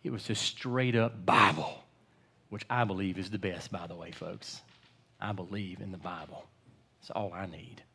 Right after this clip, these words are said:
I do have other devotion books, just so you know. You're like, "I'm not gonna give him any more devotion books."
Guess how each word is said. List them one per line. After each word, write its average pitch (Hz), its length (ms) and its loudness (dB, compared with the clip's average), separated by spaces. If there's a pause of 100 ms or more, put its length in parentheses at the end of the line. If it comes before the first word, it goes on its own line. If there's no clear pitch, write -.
(680)
I 120 80 2
do 127 100 8
have 113 160 10
other 101 160 2
devotion 98 380 2
books, 92 220 -8
just 107 160 -2
so 107 80 2
you 92 140 0
know. 95 180 0 (1040)
You're 113 100 4
like, 107 180 8
"I'm 147 140 6
not 127 120 10
gonna 131 140 8
give 175 140 6
him 151 140 8
any 143 80 10
more 160 160 12
devotion 196 400 12
books." 185 340 12